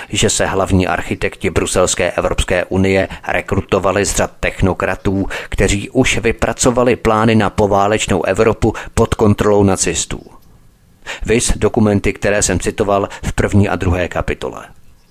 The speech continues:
Odpověď na otázku, proč jsme o těchto otřesných skutečnostech pravděpodobně neslyšeli dříve, je jednoduchá. Kartel po roce devatenáct set čtyřicet pět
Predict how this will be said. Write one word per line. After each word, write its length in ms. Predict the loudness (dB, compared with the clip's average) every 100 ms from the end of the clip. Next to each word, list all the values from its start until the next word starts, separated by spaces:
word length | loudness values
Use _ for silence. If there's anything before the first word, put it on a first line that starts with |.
| _ _ _ _ -20 -18 -12 -12 -4
Odpověď 640 | 0 2 4 4 4 0
na 120 | 0 0
otázku, 640 | 0 2 0 0 0 -2 -2 -4
proč 300 | -2 0 0
jsme 240 | 0 -2
o 140 | -2 -4
těchto 400 | -2 -6 -4 0
otřesných 580 | 0 0 -2 -2 -4 -4
skutečnostech 840 | -4 -4 -2 -4 -6 -4 -4 -2
pravděpodobně 720 | -2 -4 -4 -4 0 0 0
neslyšeli 560 | 0 0 -2 -2 0 0
dříve, 420 | -2 -4 0 -2 -2 -12 -6
je 260 | 0 0 0 -2
jednoduchá. 800 | -2 0 0 0 -4 -8 -10 -14 -20 -20 -20 _ _ -20 -14 -12 -12 -10
Kartel 520 | -2 -2 0 2 2 2
po 160 | 2
roce 280 | 2 2 2
devatenáct 520 | 2 0 0 2 2
set 140 | 0 -4
čtyřicet 500 | -2 -2 -2 -2 0
pět 460 | 0 0 2 2